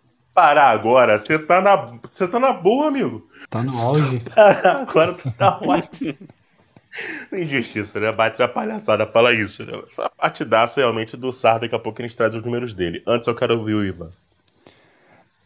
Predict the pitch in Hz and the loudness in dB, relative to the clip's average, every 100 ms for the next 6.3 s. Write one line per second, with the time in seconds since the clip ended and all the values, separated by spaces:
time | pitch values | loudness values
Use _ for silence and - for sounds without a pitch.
0 | _ 107 101 101 104 - _ 117 110 120 | _ -12 -10 -10 -14 -18 _ -4 -2 -2
1 | - 170 143 123 135 143 - 156 143 127 | 0 2 4 4 2 0 -2 0 0 -2
2 | - - - _ _ _ 127 - - 107 | -6 -20 -20 _ _ _ -8 -8 -6 -2
3 | 123 120 113 _ _ - 120 117 117 117 | 0 -2 -8 _ _ -6 0 2 4 2
4 | 123 117 - 147 - 170 139 113 127 123 | 0 -2 0 0 0 0 2 4 2 0
5 | 104 101 - - _ _ - 113 120 127 | -6 -10 -16 -20 _ _ -4 0 2 2
6 | 123 - 120 | 2 0 -4